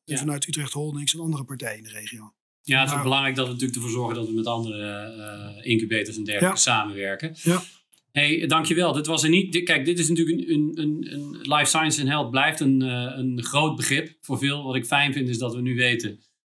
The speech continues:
Speaker 2: waar we uniek in zijn in de Utrechtse regio. Eh, als laatste boodschap naar, eh, de mensen van de N F I A. Heb je nog iets wat je ze graag wil meegeven als ze hier naartoe komen?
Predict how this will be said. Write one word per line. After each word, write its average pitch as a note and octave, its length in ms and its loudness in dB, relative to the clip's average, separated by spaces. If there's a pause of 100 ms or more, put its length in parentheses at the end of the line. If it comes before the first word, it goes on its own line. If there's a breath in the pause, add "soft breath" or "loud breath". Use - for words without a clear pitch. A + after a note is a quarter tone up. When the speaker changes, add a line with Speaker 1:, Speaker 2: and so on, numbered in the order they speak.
Speaker 2:
waar A#2 240 2
we A#2+ 60 2
uniek B2+ 220 4
in A#2 120 0
zijn G#2+ 260 0
in G#2 100 -4
de C#3 120 2
Utrechtse E3+ 380 0
regio. D3 580 0 (360 loud breath)
Eh, D3 140 2
als D#3+ 160 2
laatste F3 400 2
boodschap E3 480 2
naar, C3+ 440 -2
eh, B2+ 640 -4
de C3 80 -2
mensen C3+ 240 2
van C3+ 80 -4
de C3+ 140 -4
N C3+ 100 -2
F B2+ 40 -6
I C3 120 -2
A. A#2+ 40 0
Heb C3 140 0
je D3+ 60 2
nog C3+ 120 0
iets D3 140 -2
wat C3+ 140 -6
je C#3 60 -8
ze B2+ 100 -4
graag C#3 200 2
wil C#3 100 -4
meegeven B2+ 520 -2
als - 140 -4
ze A#2+ 80 -2
hier A2 100 0
naartoe G#2+ 220 -6
komen? F#2+ 400 -14